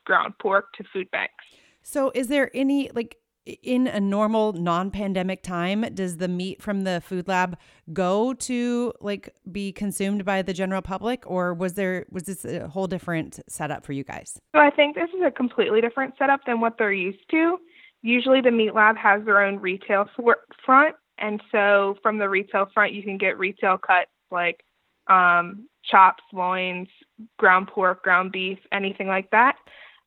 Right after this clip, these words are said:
Speaker 1: Um, but right now, this is, like, a huge project for the meat lab that's just being donated. And it's completely different than anything they're used to.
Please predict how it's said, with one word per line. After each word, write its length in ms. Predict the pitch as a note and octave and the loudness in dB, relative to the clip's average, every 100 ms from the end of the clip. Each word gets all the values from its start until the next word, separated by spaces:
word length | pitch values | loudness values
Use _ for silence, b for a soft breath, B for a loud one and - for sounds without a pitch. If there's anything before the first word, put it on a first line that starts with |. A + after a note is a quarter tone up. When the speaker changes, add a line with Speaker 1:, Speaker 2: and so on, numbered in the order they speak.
| - | 4
Speaker 1:
Um, 520 | G#3 G3+ F#3+ F#3+ G3 - | 8 8 6 -2 -10 -2
but 360 | G#3 G3+ G3+ - _ _ | 2 2 0 -2 _ _
right 340 | G#3+ G#3+ G3+ G#3 | -4 0 0 -2
now, 380 | G3 F#3+ G#3+ | 0 4 4
this 220 | G#3+ F#3+ F#3 | 2 -2 -6
is, 120 | G#3 G3+ | -8 -4
like, 140 | F#3+ | -4
a 60 | - | -4
huge 400 | - - A3+ G#3+ - | -6 -2 0 0 2
project 380 | G3 F#3+ F#3+ - | 4 4 0 -2
for 100 | G3+ | -2
the 80 | |
meat 220 | F#3+ F#3+ - | -2 -4 0
lab 240 | F3+ F3+ | 2 2
that's 200 | G3 F#3 _ | 2 -4 _
just 140 | F#3 F#3 - | -8 -8 -10
being 280 | G#3+ G3+ F#3+ | -2 0 0
donated. 600 | F#3 F#3 G3+ F3 F#3+ - _ - | 0 0 2 0 0 -2 _ 0
And 520 | G3 F#3 F#3 F#3 F#3 _ _ _ | 2 4 2 2 -4 _ _ _
it's 260 | - G3 - - | -2 -2 -4 -4
completely 420 | G#3+ - A3 G3 | -2 6 6 6
different 320 | F#3+ F#3+ F#3+ | 2 0 -4
than 120 | F#3 | -2
anything 380 | F3+ F#3+ G3+ F#3+ | -2 -4 -4 -4
they're 120 | F3+ | -2
used 340 | F3+ G3+ A3 - | 0 0 -4 -2
to. 260 | F3 F3+ | 0 0